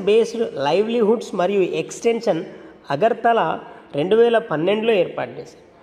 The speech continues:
Temperate Forest Research Institute సిమ్లా ట్రాపికల్ ఫారెస్ట్ రీసెర్చ్ ఇన్‌స్టిట్యూట్ జబల్పూర్ పంతొమ్మిది వందల ఎనభై ఎనిమిది,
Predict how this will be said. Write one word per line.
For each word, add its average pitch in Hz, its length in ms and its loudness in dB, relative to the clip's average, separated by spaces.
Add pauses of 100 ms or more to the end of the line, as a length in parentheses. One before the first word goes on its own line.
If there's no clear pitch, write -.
(380)
Temperate 262 600 2
Forest 196 600 -2
Research 202 460 -2
Institute 190 440 -2
సిమ్లా 180 520 -2 (1400)
ట్రాపికల్ 247 580 0
ఫారెస్ట్ 214 480 0
రీసెర్చ్ 214 520 -2
ఇన్‌స్టిట్యూట్ 180 560 -4
జబల్పూర్ 196 540 0 (120)
పంతొమ్మిది 190 400 0
వందల 190 180 2
ఎనభై 165 260 2
ఎనిమిది, 196 480 -4